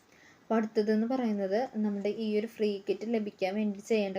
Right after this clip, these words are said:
കാര്യങ്ങളെന്ന് വെച്ച് കഴിഞ്ഞ് കഴിഞ്ഞാൽ, ഒന്ന് ചാനൽ ഒന്ന് സബ്സ്ക്രൈബ് ചെയ്യണം.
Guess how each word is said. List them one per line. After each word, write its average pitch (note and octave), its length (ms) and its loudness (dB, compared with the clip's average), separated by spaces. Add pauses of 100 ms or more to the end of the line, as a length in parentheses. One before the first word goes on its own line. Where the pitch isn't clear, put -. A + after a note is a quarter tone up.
കാര്യങ്ങളെന്ന് F#3 520 0
വെച്ച് F#3+ 200 -6
കഴിഞ്ഞ് F3 160 -6
കഴിഞ്ഞാൽ, F3 300 -8 (1080)
ഒന്ന് A3 340 4 (400)
ചാനൽ G#3 440 4
ഒന്ന് G#3+ 160 2
സബ്സ്ക്രൈബ് F#3+ 680 -2
ചെയ്യണം. G3 460 -4